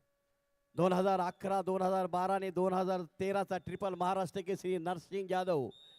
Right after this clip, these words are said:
डीवायएसपी या पदावरती रुजू आहे. दोन हजार चौदा, पंधरा, सोळाचा ट्रिपल महाराष्ट्र केसरी विजय चौधरी डीवायएसपी या पदावरती आहे. राष्ट्रकुल सुवर्ण पदक विजेते राहुल आवारे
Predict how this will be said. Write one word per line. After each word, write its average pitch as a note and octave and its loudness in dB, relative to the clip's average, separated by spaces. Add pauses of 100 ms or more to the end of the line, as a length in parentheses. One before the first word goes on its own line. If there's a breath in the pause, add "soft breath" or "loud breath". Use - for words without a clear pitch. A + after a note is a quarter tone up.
(200)
डीवायएसपी G#3+ 4
या G#3 2
पदावरती F#3 0
रुजू D3 0
आहे. F#2+ -6 (760)
दोन G#3 8
हजार G#3+ 4
चौदा, G#3 2
पंधरा, G#3 -2
सोळाचा G3+ 0 (760)
ट्रिपल G#3+ 2
महाराष्ट्र G#3 2
केसरी F3 -2 (520)
विजय G3 4
चौधरी F#3+ 0
डीवायएसपी F#3 0
या F3+ 0
पदावरती E3+ -2
आहे. A2+ -10 (840)
राष्ट्रकुल A3 4
सुवर्ण A3 2
पदक G#3 0
विजेते G#3 -2
राहुल F#3 4
आवारे F#3+ 2